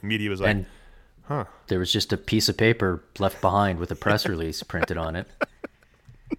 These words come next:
Speaker 1: It's so,
Speaker 2: Yeah.
Speaker 1: like, I don't, like,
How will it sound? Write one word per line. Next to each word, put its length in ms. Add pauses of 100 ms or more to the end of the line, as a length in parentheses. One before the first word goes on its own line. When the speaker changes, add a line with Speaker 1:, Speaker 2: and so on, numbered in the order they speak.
(1160)
Speaker 1:
It's 220
so, 160
Speaker 2:
Yeah. 180 (240)
Speaker 1:
like, 200
I 120
don't, 180 (340)
like, 200